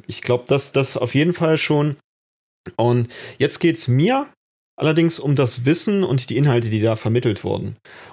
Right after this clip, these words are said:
Und die sind häufig nur sehr theoretisch. Und wenn die Menschen dann mit der realen Welt kollidieren und dann sind da Sachen irgendwie anders, dann stimmen nicht ganz so die, die,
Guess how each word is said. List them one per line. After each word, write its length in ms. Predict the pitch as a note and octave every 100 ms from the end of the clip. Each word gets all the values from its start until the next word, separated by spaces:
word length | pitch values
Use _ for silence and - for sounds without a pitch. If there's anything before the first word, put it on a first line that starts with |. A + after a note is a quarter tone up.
| -
Und 580 | B2 B2 C3 B2+ - -
die 80 | D3
sind 240 | F#3 D#3+
häufig 400 | C#3+ F#3 G#3+ F3+
nur 160 | F3 D#3+
sehr 220 | D#3+ E3
theoretisch. 720 | - B2 A2+ C#3+ B3 A#3+ -
Und 220 | C3+ C3
wenn 380 | C#3 D3 A#2+ A2+
die 100 | B2
Menschen 440 | B2+ C#3+ - A#2+
dann 320 | A2+ C#3 G#3+
mit 300 | F#3+ - -
der 240 | D#3 D3+ C#3
realen 420 | C3 C3+ D3 C3+
Welt 260 | C#3 C#3+ -
kollidieren 560 | A#2+ A2 F#2+ G#2+ G#2
und 80 | G#2
dann 140 | A#2
sind 180 | A#2 E3
da 100 | D3+
Sachen 300 | A#2+ D3+ D#3+
irgendwie 400 | G#2 B2+ B2 B2+
anders, 460 | E2+ A#2+ G#2+ G#2 -
dann 200 | A2 A#2 - - - -
stimmen 560 | - - D#3 E3 D#3+ D3+
nicht 340 | D3 - -
ganz 300 | A#2 C#3 C#3+
so 180 | C#3+ C3+
die, 260 | B2+ B2+ A#2
die, 460 | B2 A#2+ A#2+ A#2+